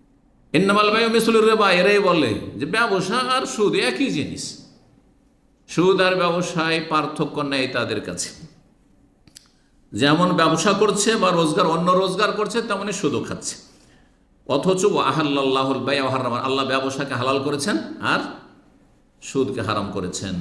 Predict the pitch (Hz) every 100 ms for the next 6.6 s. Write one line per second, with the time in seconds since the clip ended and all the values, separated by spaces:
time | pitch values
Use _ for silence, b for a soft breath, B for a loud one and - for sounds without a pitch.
0 | 82 127 156 180 196 208 196 214 269 277
1 | 208 180 180 180 160 151 156 147 139 127
2 | 98 107 101 92 76 - - 147 180 202
3 | - 202 170 180 185 185 180 180 185 175
4 | 180 170 165 160 139 139 135 101 107 -
5 | 151 123 151 156 - - - B B B
6 | - 196 202 - 180